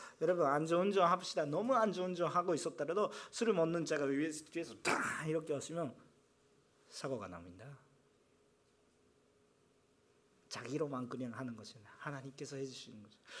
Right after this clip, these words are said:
우리 그 신앙생활을 잘 하고 있으면 그냥 고통, 고난이 없다 이렇게 하더라도 우리가 적게 되면 저도 세상이 어두워요. 그러니까 시험이 다가와요.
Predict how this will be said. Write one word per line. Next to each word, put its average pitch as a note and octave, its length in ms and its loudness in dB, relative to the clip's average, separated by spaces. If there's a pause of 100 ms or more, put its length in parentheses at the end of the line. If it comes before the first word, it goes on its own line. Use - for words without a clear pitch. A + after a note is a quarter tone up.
(120)
우리 G#3 380 -2 (260)
그 G#3 200 2
신앙생활을 B3 800 4
잘 F3+ 300 -2
하고 A3 300 4
있으면 F#3 420 -2
그냥 G3 280 -4
고통, G3+ 580 -2 (140)
고난이 F#3 360 0
없다 D3+ 440 0
이렇게 E3 300 0
하더라도 D3 420 -2 (240)
우리가 G#3+ 340 4
적게 F#3+ 440 4
되면 C#3+ 440 2 (460)
저도 E3+ 500 4 (640)
세상이 G#3+ 400 4
어두워요. A#2 560 -2 (1400)
그러니까 G3+ 500 -2 (420)
시험이 G3+ 580 2
다가와요. A2+ 520 -6